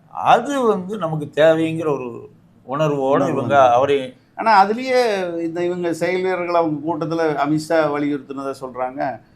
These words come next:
Speaker 2: அஹ், விஜய் வர்றதுனால ஒரு பெரிய பலனும் நம்மளுக்கு நடந்துட போறதில்ல. அது பூராமே சிறுபான்மை, அது கிறிஸ்துவர்கள் ஓட்டு, அது யாரும் நம்மளுக்கு ஓட்டு போடுறதில்ல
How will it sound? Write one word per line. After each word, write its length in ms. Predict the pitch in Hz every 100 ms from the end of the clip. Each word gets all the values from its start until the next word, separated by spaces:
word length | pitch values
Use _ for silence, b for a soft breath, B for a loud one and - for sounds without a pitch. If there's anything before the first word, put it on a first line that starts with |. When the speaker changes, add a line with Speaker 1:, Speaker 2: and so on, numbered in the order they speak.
| b b -
Speaker 2:
அஹ், 460 | 127 131 131 131
விஜய் 300 | 131 160 220
வர்றதுனால 520 | 202 185 180 180 185 175
ஒரு 160 | 165
பெரிய 400 | - 165 185 185
பலனும் 440 | 147 151 170 170 160
நம்மளுக்கு 420 | 156 170 156 147
நடந்துட 340 | 147 156 160
போறதில்ல. 420 | 143 139 127 117 117 110 - _ _
அது 180 | 160 151
பூராமே 380 | 165 185 185
சிறுபான்மை, 520 | 185 160 165 175 175 170
அது 240 | 165 160
கிறிஸ்துவர்கள் 560 | 151 - 190 185 156 151
ஓட்டு, 460 | 135 113 135 117 117
அது 220 | 156 160
யாரும் 360 | 160 165 175
நம்மளுக்கு 340 | 160 170 160 113
ஓட்டு 220 | 160 156
போடுறதில்ல 520 | 147 147 135 123 123